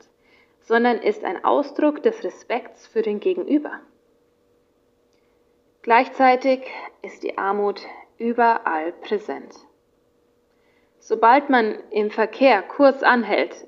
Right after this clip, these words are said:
ist man umringt von Menschen, die versuchen, durch verschiedene Waren, Dienste oder Betteln ein bisschen Geld zu bekommen.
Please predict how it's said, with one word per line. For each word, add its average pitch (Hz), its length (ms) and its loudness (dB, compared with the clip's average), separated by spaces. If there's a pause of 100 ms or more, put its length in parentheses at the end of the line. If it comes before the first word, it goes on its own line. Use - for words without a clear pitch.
(100)
ist 240 260 -4
man 214 160 0
umringt 247 680 -2
von 247 240 0
Menschen, 190 440 -4 (480)
die 220 100 -6
versuchen, 240 580 2
durch 214 240 4
verschiedene 226 640 -2
Waren, 208 540 2
Dienste 233 580 2
oder 190 180 2
Betteln 226 520 0
ein 196 180 -12
bisschen 254 720 -6
Geld 165 300 -2
zu - 140 -20
bekommen. - 440 -18